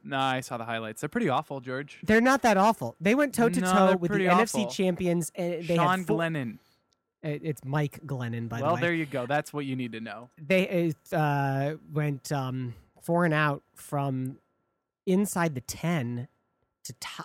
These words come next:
Speaker 2: uh, win that game, excuse me, in the closing seconds and couldn't do it.
Speaker 1: Uh, what's your over-under? Are they gonna win more than five games?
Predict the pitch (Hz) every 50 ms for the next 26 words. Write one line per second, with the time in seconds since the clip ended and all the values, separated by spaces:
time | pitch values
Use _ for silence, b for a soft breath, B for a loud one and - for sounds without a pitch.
0 | _ - 131 127 120 131 196 254 277 196 127 113 117 139 143 170 170 123 107 -
1 | - - 131 123 110 123 127 120 117 117 - - - 156 175 180 160 131 113 107
2 | - - 143 - - 117 110 123 117 - - - 180 175 143 107 107 - 127 143
3 | 151 110 107 - - - _ - 139 131 - 139 131 135 - - 147 131 131 123
4 | 123 120 113 110 104 101 110 110 113 113 117 117 117 120 117 117 117 113 113 113
5 | - 104 104 104 104 95 98 95 _